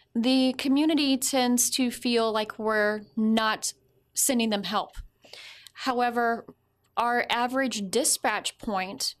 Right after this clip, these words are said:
is within sixty seconds of the phone ringing. I can dispatch, I say I, my team can dispatch responders while we're on the phone,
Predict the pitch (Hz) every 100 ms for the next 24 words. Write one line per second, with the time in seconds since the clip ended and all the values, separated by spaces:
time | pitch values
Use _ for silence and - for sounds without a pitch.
0 | _ _ _ - 226 233 262 277 269 349
1 | - 320 - 240 226 180 - - 214 214
2 | - 220 220 196 196 190 202 - 202 240
3 | - 269 269 262 247 254 - 220 190 -
4 | - - _ _ _ _ - 214 220 208
5 | 185 175 196 220 196 - 277 240 220 -
6 | - 247 214 214 - 220 208 - - -
7 | - _ 240 233 - 240 233 214 208 240
8 | - _ _ - _ _ _ _ _ _
9 | - 202 202 233 277 311 294 262 240 214
10 | - 254 202 - 240